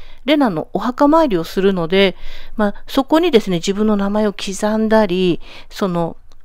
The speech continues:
鎖につながれたお花のペンダントを置いていったりですね。最近ではレナのお墓参りをしようと十代のカップルがオートバイで来てたんですね。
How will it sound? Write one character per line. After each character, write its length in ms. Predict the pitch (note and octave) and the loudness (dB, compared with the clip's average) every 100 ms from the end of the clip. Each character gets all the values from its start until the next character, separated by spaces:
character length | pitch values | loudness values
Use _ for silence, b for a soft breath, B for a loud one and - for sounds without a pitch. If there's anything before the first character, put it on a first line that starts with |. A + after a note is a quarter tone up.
| - | -16
鎖 600 | - - C#4 C4+ C4+ B3+ - | -12 0 2 4 2 2 0
に 140 | B3+ | 0
つ 140 | - | 2
な 140 | C4 C4 | 0 2
が 100 | B3+ | 2
れ 100 | C4 | 2
た 360 | - C#4 C#4 B B B - | 0 2 2 B B B 2
お 80 | B3 | 4
花 380 | B3+ B3+ C4 | 4 2 2
の 280 | B3+ C4+ C#4 - - | 4 2 0 -4 0
ペ 120 | C4 | 2
ン 60 | |
ダ 120 | A3+ G3+ | 4 2
ン 60 | |
ト 120 | - | 0
を 100 | E3+ - | -2 2
置 140 | G3 | 2
い 40 | G#3 | 2
て 400 | - G#3+ G3+ - | 4 4 4 0
い 100 | G3+ | -8
っ 40 | - | -6
た 120 | - A3+ | 0 0
り 100 | E3 | 0
で 100 | D#3 | -6
す 140 | - | -8
ね。 220 | E3 D3+ b b - - - - | -8 -10 b b -20 -20 -18 -18
最 280 | - C#4 C#4 | 0 2 2
近 240 | - D4 | 4 4
で 100 | C#4 | 6
は 240 | C#4 A3+ G#3 | 6 6 6
レ 140 | B3+ | 6
ナ 140 | F4 D#4 | 4 4
の 160 | G#3+ | 4
お 40 | - | 2
墓 320 | G#3+ C#4 D4+ | -2 4 4
参 220 | D4+ D4+ | 6 4
り 100 | A#3 | 4
を 100 | G3 | 2
し 180 | G3 - | 2 2
よ 100 | G3 | 2
う 40 | |
と 160 | F#3+ E3+ | 2 -2
十 220 | D#3+ D#4+ | 2 2
代 220 | F4 B3+ | 4 2
の 220 | E3+ D#3+ - b b - | 0 -2 -4 b b 0
カ 120 | - | 2
ッ 80 | C4 | 2
プ 100 | - | 2
ル 100 | F3 | 0
が 280 | E3 F#3+ F3 b b b - | 0 -2 -2 b b b 0
オ 80 | D4+ | 2
ー 20 | |
ト 100 | E4+ G4 | 4 4
バ 100 | B3+ | 4
イ 60 | |
で 80 | D#3+ | 2
来 60 | - | -2
て 100 | C4 | -4
た 120 | E3+ | -6
ん 40 | |
で 80 | D3 | -10
す 140 | - | -8
ね。 180 | B3 D#4+ | -6 -6